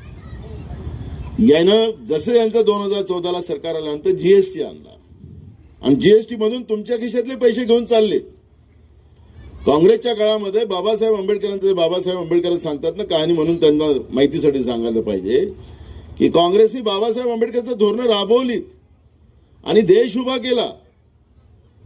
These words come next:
जुन्या लोकांना माहीत असेल की जायला रस्ता नसेल, शाळा नव्हत्यात गावात, लाईट नव्हते, पिण्याचं पाणी नव्हतं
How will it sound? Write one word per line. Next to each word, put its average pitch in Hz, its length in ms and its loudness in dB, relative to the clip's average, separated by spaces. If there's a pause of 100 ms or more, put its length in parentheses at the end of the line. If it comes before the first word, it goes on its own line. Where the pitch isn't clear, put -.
(720)
जुन्या 190 280 6
लोकांना 220 360 0
माहीत 214 280 0
असेल 226 260 2
की 214 160 -6
जायला 196 360 0
रस्ता 196 300 -2
नसेल, 226 480 2 (320)
शाळा 202 220 0
नव्हत्यात 233 440 2
गावात, 220 300 2 (1080)
लाईट 196 340 2
नव्हते, 226 380 2 (560)
पिण्याचं 214 340 0
पाणी 220 360 0
नव्हतं 220 440 0